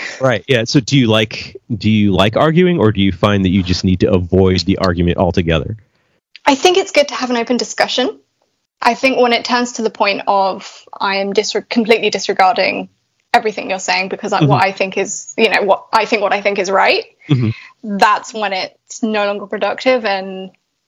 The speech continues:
Speaker 2: I try and step <laughs> away from those
Speaker 1: Yeah.
Speaker 2: situations, although I'm not as, uh, as strong a person as, as I would like, and I do tend to argue back a bit.
Speaker 1: <laughs>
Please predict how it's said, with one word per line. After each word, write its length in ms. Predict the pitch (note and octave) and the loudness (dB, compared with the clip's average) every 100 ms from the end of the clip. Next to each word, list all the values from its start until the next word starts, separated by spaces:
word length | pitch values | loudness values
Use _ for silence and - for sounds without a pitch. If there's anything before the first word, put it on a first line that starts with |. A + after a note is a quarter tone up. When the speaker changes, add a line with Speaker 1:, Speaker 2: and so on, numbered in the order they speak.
| - _ | -20 _
Speaker 2:
I 680 | F#3+ F#3+ F#3 F#3 - - A#3+ - _ _ _ _ | -2 0 0 -2 -6 -8 -12 -18 _ _ _ _
try 240 | - G#3 A3 | 0 2 2
and 100 | D#4+ | -2
step 280 | - G3+ - | -2 -2 2
<laughs> 40 | |
away 120 | A#3 - - | 2 2 -4
from 200 | - C4+ | -2 0
those 120 | F4+ D#4 C4+ | 2 0 0
Speaker 1:
Yeah. 100 | D#4 | 0
Speaker 2:
situations, 540 | - A#3+ A#3+ B3+ C4+ C4 | 2 2 2 0 -2 0
although 220 | A#3+ A#3 | 0 0
I'm 140 | A3+ | 0
not 200 | A#3 G#3 | 0 0
as, 360 | A3+ G#3+ - _ | -2 -4 -10 _
uh, 300 | - G#3 G3+ G#3 _ _ - B4+ _ - - C4 A#3 - | -4 -2 -2 -4 _ _ -20 -20 _ -20 -20 -18 -16 -6
as 120 | A#3+ | -6
strong 260 | - C4 A#3 | 0 0 0
a 60 | G#3+ | -2
person 440 | A#3+ A3+ B3 G#3 | 0 0 -2 -4
as, 200 | G3+ G3 | -6 -8
as 220 | - G3 | -8 -6
I 60 | F#3+ | -4
would 180 | G3+ G3 | -6 -2
like, 340 | G3+ G3 - | 0 -2 -4
and 100 | A3 | -6
I 80 | G3+ | 0
do 140 | F#3+ | 0
tend 240 | - G#3+ G#3+ | 0 -2 -4
to 80 | B3 | -2
argue 300 | A3+ G3+ E4 | -2 2 2
back 300 | - - - | 2 -2 -6
a 60 | - | -2
bit. 280 | A3+ - - F#3 _ _ | -2 -4 -6 -6 _ _
Speaker 1:
<laughs> 140 | F3 | -6